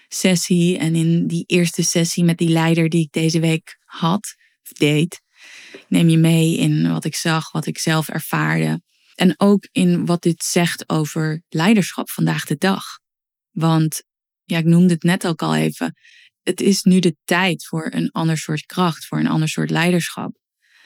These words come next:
Een leiderschap dat geworteld is in waarheid, in moed met een D, in lef, in liefde en compassie, in de intelligentie van het hart. En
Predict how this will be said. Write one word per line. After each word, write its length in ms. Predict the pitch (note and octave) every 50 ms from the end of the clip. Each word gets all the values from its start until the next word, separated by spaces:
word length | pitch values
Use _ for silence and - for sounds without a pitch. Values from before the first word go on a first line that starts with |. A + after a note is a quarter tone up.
| _ _ -
Een 160 | E3 E3 E3
leiderschap 680 | E3 D#3+ E3 E3+ F3 E3+ - - - E3 D#3+ D3 -
dat 180 | - D#3+ D#3+ -
geworteld 580 | - - E3+ D3+ E3 F3 F3 F#3 E3+ D#3 - -
is 300 | - E3 E3 E3 E3 - -
in 400 | - E3+ D#3+ D#3 D3+ D3+ D3 C#3+
waarheid, 840 | D3+ D#3 E3 F3+ F3+ E3+ D3+ D#3 D3+ - - - - - - - -
in 420 | - E3 E3+ D#3+ D#3 D#3+ D#3 D#3
moed 520 | D#3 D3+ D#3 D#3+ E3+ F#3 F3+ D#3+ D3 - -
met 180 | - D3+ D3 D#3
een 240 | D3+ D3 D3 C#3+ C3
D, 60 | D#3+
in 640 | D#3 D#3+ E3 D#3 D3 D3 D3+ - - C#3+ C#3 C#3+
lef, 400 | D3 D#3 D#3+ D3+ C#3+ - - - - _ _ _ _ _ _ _ _ _ _ _ _ _ _ _ _
in 380 | _ - E3 D#3 D#3 D#3 D#3+ D3+
liefde 460 | D3 D3+ D3 F3 G3+ G#3+ - - D#3
en 180 | D3+ - - F#3
compassie, 840 | - D3+ D3 C#3+ - _ - F3 F#3+ G3+ - - - - - - - _ _ _ _ _ _ _ _ _ _ _ _ _ _ _ _ _ _
in 160 | _ - F3
de 100 | D#3+ -
intelligentie 640 | - E3 - E3 D#3+ D#3 D3+ D#3+ D3+ D3 - D3 -
van 120 | D3+ D3
het 120 | D3 D3
hart. 440 | E3 D#3+ G3 - - - - - - _ _ _ _ _ _ _ _ _ _ _ _ _ _ _ _ _ _ _ _ _ _ _ _ _ _ _ _ _ _ _ _
En 560 | - - F#3+ F#3 F#3 F3+ F3+ F3+ F3 A#3+